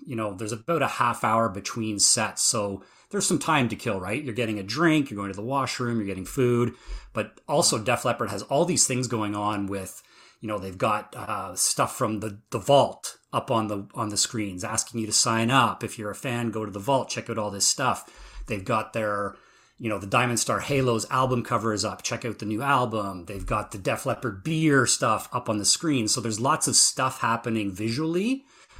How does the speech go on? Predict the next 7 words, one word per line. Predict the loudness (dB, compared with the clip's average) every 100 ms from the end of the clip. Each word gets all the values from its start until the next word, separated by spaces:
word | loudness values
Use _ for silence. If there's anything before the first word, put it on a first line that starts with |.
| -12
um, | -6 -4 -2 -2 -4
while | 0 0
you're | 0
waiting. | -2 0 2 0 -4 -8
But | -8 -2
then | 0
about, | 2 2 4 6 4 0